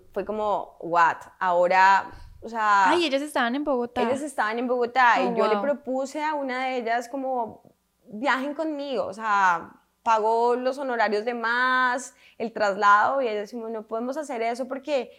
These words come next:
Speaker 1: movilizarnos para un parto es decir,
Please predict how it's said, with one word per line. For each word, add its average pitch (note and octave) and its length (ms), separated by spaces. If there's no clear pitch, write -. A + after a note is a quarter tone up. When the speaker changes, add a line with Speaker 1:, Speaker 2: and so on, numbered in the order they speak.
Speaker 1:
movilizarnos B3+ 680
para D#4+ 160
un C#4 140
parto C4 360
es A#3+ 280
decir, B3+ 580